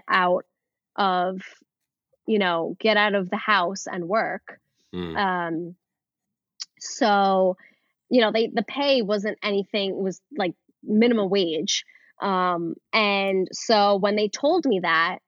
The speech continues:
Speaker 1: um, I was like, "You know what? I'm gonna, like, look for other jobs in this next week and see if anything comes up on a whim." So I actually, sure enough, found another job doing,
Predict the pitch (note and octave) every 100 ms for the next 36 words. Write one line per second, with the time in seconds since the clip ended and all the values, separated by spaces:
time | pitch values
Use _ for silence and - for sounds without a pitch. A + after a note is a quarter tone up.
0 | _ _ - G3+ F#3 F#3 G3 G3 G3+ G#3+
1 | B3 C#4+ D4+ C#4 - A#3+ D#4 F4 D4 B3+
2 | G3 G#3+ - A#3+ A#3 A3 G#3+ G3 F#3+ F#3
3 | F#3 - - G#3 G3+ G3+ G#3+ G3 - -
4 | F#3+ F3+ - - A#3+ - C#4 B3+ - G#3+
5 | G3+ G#3+ G3 G3+ F3+ F#3 E3+ E3+ D#3+ E3+
6 | - G#3 _ _ - - - - _ -
7 | - A3 G3+ G3+ G3 F#3+ - G3+ G3+ G3+
8 | G#3+ - G#3 - G#3+ G3+ G#3 G3+ F#3+ _
9 | G3 G3 G3 F#3+ F#3+ F#3 F3+ G#3+ F#3+ F3
10 | F3 F3+ - - G#3+ G#3+ G3+ G3 F#3+ F#3
11 | F#3